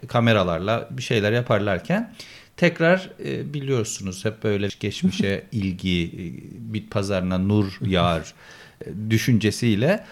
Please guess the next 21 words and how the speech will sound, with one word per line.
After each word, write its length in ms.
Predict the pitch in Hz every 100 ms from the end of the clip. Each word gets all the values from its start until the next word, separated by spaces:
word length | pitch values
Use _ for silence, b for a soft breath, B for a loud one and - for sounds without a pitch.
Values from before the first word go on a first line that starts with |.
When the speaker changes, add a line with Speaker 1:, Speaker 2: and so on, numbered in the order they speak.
| B B
Speaker 1:
eski 320 | 160 156 -
film 260 | 175 185 175
kameraları 500 | 143 107 90 110 170
şimdi 240 | 185 180
çok 320 | 170 175 175 -
gündemde 460 | 98 80 69 71
yine. 220 | 73 71
Speaker 2:
Hı 40 | -
hı. 100 | 127 185 - - - -
Speaker 1:
Prag'dayken 840 | 185 127 - 87 - 160 214 202 -
bir 80 | 165
kamera 560 | - 151 143 135 113 -
dükkanının 400 | 123 120 110 135 147
önünden 320 | 123 117 98
geçtim. 420 | 80 - - 151
Durdum 380 | 151 131 131 131
böyle, 280 | 113 107 107
kalbim 460 | 107 95 101 98 -
küt 220 | - -
küt 200 | - -
etti. 400 | 82 - 117